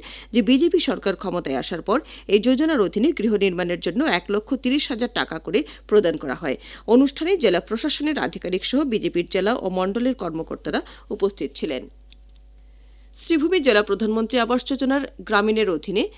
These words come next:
চারটি বিধানসভা এলাকার মোট ষোলো হাজার নশো ন জন হিতাধিকারীকে গৃহ নির্মাণের জন্য প্রথম কিস্তির অর্থের অনুমোদনপত্র বিতরণ করা হয়েছে। শ্রীভূমির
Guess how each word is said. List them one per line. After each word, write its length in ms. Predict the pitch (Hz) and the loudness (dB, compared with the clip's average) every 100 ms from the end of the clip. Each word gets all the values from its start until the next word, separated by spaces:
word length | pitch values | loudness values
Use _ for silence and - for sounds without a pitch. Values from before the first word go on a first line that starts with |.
| - - | -20 2
চারটি 340 | 254 247 - | 4 4 2
বিধানসভা 520 | 320 220 196 - 185 | -2 0 0 0 2
এলাকার 320 | 170 156 277 320 | 2 2 2 4
মোট 220 | 233 214 - | 2 2 -6
ষোলো 280 | - 269 285 | 0 2 4
হাজার 340 | 277 294 302 | 2 0 0
নশো 300 | 208 185 208 | 0 -2 0
ন 160 | 185 180 | 0 2
জন 180 | 247 | 2
হিতাধিকারীকে 720 | 262 226 156 - 160 156 294 294 | 2 0 -2 -4 -6 -4 0 0
গৃহ 220 | 214 214 | 2 2
নির্মাণের 460 | 190 180 175 175 | 2 2 0 -2
জন্য 260 | 165 185 311 | -2 0 0
প্রথম 320 | - 196 208 | 0 0 -2
কিস্তির 400 | 190 170 - 180 | -2 -4 0 2
অর্থের 300 | 139 139 226 262 - | 2 0 -2 -2 -4
অনুমোদনপত্র 760 | 185 202 202 208 185 143 262 | -2 2 2 0 0 -2 -2
বিতরণ 360 | 269 190 135 143 | 0 2 2 0
করা 180 | 156 156 | 0 -2
হয়েছে। 360 | 170 160 262 349 - - - | -2 -2 -2 -2 -8 -18 -14
শ্রীভূমির 560 | - 320 311 302 311 | 2 4 6 6 4